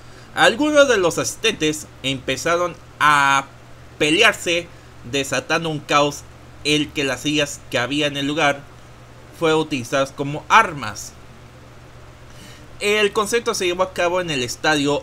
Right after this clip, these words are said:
Abogado Sergio Reyes y la violenta conclusión fue grabada por diversos celulares. Los videos que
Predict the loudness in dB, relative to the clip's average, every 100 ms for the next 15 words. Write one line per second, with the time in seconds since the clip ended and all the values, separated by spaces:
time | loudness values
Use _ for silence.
0 | -4 -2 0 0 -2 0 0 0 -2 -4
1 | -2 0 0 0 -2 -4 -12 -18 -20 -20
2 | -20 -20 -20 -8 -2 0 0 0 0 2
3 | 2 0 -4 -6 -8 -8 -8 -8 -6 -4
4 | -4 -4 -14 -6 -4 -2 0 0 0 -2
5 | -2 4 6 6 2 -16 -20 -20 -20 -20
6 | -20 -4 0 0 -2 -4 -2 0 2 2
7 | 0 -6 -14 -20 -20 -20 -20 -4 0 0
8 | -2 0 2 2 0 -6